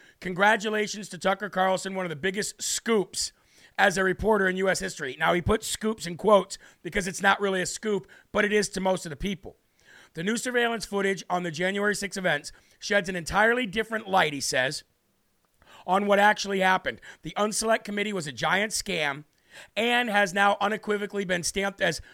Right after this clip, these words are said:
criminal fabricators of the most important day. Pelosi and McConnell failed on security. The pol-, the police story is sad and difficult to watch. Trump and most others are totally innocent. Let them go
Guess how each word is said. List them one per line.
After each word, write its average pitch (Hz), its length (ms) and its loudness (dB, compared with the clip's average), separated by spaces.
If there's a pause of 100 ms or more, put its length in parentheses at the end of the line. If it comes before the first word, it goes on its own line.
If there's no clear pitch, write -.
(100)
criminal 254 460 -2
fabricators 165 840 0 (280)
of 190 140 -4
the 202 60 -2
most 202 200 0
important 208 540 -4 (140)
day. 147 340 0 (380)
Pelosi 220 440 -2
and 262 100 -4
McConnell 208 460 -2
failed 208 420 2
on 196 200 -2
security. 165 600 -4 (360)
The 156 80 -6
pol-, 190 360 4
the 190 100 -4
police 233 360 -2
story 208 480 2 (200)
is 190 200 0
sad 226 380 4
and 247 100 -4
difficult 220 380 -4
to 226 60 -6
watch. 160 460 2 (420)
Trump 226 480 2 (360)
and 185 200 0
most 208 300 4
others 208 380 2
are 170 140 0
totally 220 440 2
innocent. 180 500 -2 (320)
Let 180 500 6 (220)
them 214 520 6 (260)
go 202 580 10